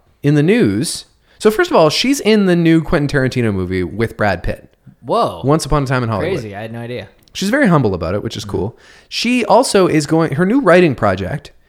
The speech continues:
Speaker 1: is, uh, the adaptation of a memoir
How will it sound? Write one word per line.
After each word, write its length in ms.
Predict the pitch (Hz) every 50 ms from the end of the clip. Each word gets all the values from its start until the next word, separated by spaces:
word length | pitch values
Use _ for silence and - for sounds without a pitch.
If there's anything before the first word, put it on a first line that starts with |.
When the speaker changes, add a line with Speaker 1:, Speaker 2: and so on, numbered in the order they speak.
| _ _ _ _
Speaker 1:
is, 560 | - 143 151 156 151 147 143 139 135 - - - -
uh, 260 | 139 135 127 120 - -
the 200 | 131 - 170 -
adaptation 760 | 127 170 233 247 233 - 190 151 139 - - 123 123 127 - _ _ _ _ _ _ -
of 220 | 139 143 139 131 -
a 80 | 135 139
memoir 800 | 139 156 185 214 226 208 160 110 104 92 87 87 107 135 -